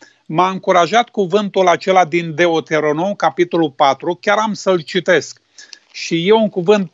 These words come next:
extraordinar. De când l-am descoperit în Scriptură,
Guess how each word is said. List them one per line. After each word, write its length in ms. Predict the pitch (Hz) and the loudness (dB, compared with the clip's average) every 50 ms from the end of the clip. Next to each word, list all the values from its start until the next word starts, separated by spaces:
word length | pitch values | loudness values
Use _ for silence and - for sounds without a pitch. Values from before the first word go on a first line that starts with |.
| _ _ | _ _
extraordinar. 1120 | 190 202 254 247 196 - - - - 196 190 180 175 175 165 147 180 180 180 175 160 160 170 - _ _ _ _ _ _ _ | -4 -2 -2 -2 -2 -4 -10 -4 0 2 4 4 4 2 2 0 -4 -2 -2 -2 -2 -2 -6 -12 _ _ _ _ _ _ _
De 680 | 180 147 131 123 120 123 185 190 185 185 180 175 175 _ _ _ _ _ | -20 -20 -18 -18 -2 2 4 4 6 4 2 0 -2 _ _ _ _ _
când 220 | _ - 175 190 214 | _ -4 -4 -2 0
l-am 240 | 226 247 254 262 254 | 0 2 2 2 2
descoperit 640 | 226 214 190 - - - 156 - 180 180 202 196 | 2 0 0 0 -2 -2 0 2 2 2 2 2
în 140 | - 202 196 | 0 -2 -4
Scriptură, 760 | - - - - 160 139 123 - 160 156 151 160 196 214 196 | -4 -8 -4 -4 -4 -4 -2 2 2 4 4 4 2 0 -4